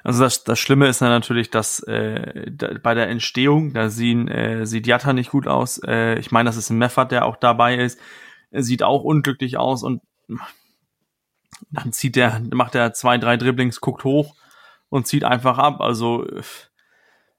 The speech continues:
ja, Jatta darf da den Ball nicht vertändeln, besonders in dieser Anfangsphase, äh, denke ich, würde ich als Trainer auch wünschen, besonders auch Tim Walter, dass man erstmal sagt, „So, jetzt erstmal Ball haben, Ballkontrolle und dann versuchen wir mal, unser gepflegtes Aufbauspiel aufzuziehen.“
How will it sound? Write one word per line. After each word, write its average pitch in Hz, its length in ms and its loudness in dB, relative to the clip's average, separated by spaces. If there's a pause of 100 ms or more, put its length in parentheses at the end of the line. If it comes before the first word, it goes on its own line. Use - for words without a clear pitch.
ja, 127 200 4
Jatta 131 320 2
darf 120 240 2
da 120 160 4
den 120 160 0
Ball 117 160 4
nicht 127 160 -2
vertändeln, 143 560 0
besonders 123 500 2
in 123 120 -2
dieser 117 220 0
Anfangsphase, 120 720 0
äh, 113 200 -4
denke 117 280 -6
ich, 120 200 -8 (640)
würde 123 280 -4
ich 117 100 -6
als 117 140 -4
Trainer 131 260 2
auch 117 160 -2
wünschen, 127 320 -2
besonders 120 360 0
auch 110 200 -6
Tim 117 160 -4
Walter, 117 280 0
dass 113 200 -4
man 120 100 0
erstmal 117 240 -6
sagt, 113 140 -4
„So, 117 100 0
jetzt 123 160 0
erstmal 120 340 -2
Ball 120 240 2
haben, 139 360 2 (480)
Ballkontrolle 131 680 2
und 123 100 -2
dann 117 160 2
versuchen 135 380 -2
wir 131 100 2
mal, 120 140 4
unser 117 260 -2
gepflegtes 117 440 -4
Aufbauspiel 120 580 -2
aufzuziehen.“ 127 760 -2